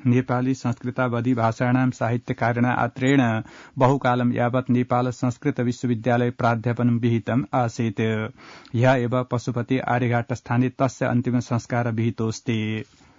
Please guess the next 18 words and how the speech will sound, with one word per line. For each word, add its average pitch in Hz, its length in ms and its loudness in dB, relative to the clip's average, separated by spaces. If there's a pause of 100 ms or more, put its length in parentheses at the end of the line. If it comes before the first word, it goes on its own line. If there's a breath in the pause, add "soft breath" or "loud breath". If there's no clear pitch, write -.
(420 loud breath)
नेपाली 135 500 4
कांग्रेस 123 440 -2
दलस्य 123 320 0
वरिष्ठ 120 360 -4
नेता 120 320 0
रामचन्द्र 120 520 2
पौडेल 120 460 0
भाषते, 110 680 0 (320 loud breath)
"दलस्य 127 400 0
अभ्यन्तरे 123 640 0
समूहोपसमूह 123 880 0
निर्माणे 120 460 0
प्रवर्तनस्य 120 720 -2
अपेक्षया 120 680 0 (320 loud breath)
लोकतान्त्रिक 131 720 0
चरित्राय 120 580 0
प्रश्रय 120 500 -2
प्रदातव्यः।" 117 1040 0